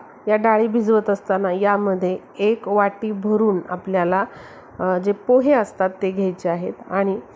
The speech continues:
अर्धा चमचाभर मेथ्या घ्यायच्या आहेत.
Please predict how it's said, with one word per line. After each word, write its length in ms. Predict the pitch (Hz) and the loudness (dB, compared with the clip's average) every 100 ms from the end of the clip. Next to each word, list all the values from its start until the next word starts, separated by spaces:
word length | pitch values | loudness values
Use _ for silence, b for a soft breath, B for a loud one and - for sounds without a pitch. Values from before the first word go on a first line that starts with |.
| B B - | B B -6
अर्धा 340 | 202 202 214 208 | -2 0 0 0
चमचाभर 640 | 226 214 202 208 190 202 196 - - - | 0 0 2 0 2 0 0 -8 -14 -2
मेथ्या 420 | 208 190 220 233 | 0 0 0 0
घ्यायच्या 400 | 240 233 196 190 | 2 0 0 -2
आहेत. 200 | 180 180 | -2 -4